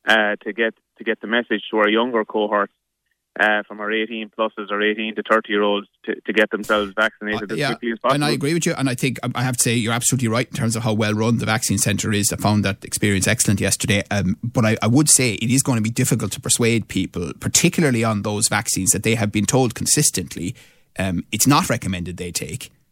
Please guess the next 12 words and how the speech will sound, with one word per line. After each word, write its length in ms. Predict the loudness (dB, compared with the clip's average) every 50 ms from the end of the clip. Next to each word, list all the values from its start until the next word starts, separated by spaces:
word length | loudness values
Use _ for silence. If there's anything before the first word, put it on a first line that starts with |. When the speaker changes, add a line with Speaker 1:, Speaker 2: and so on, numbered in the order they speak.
| _ 0
Speaker 2:
to 120 | 2 4
now 200 | 4 4 2 0
take 300 | 0 2 2 2 0 0
them. 200 | -6 -12 -12 -12 _ _ _ _ -6
You 80 | -6
know, 60 | -4
that 200 | -2 0 0 2
is 120 | 2 2 4
a 40 | 4
major, 680 | 4 4 4 4 4 4 2 2 0 0 -2 -2 -4 -8 -12 -20 _ _ _ -8
uh, 180 | -6 -4 -2 0
messaging 840 | 2 2 4 4 4 4 4 4 4 4 2 2 0 0 -2 -6 -8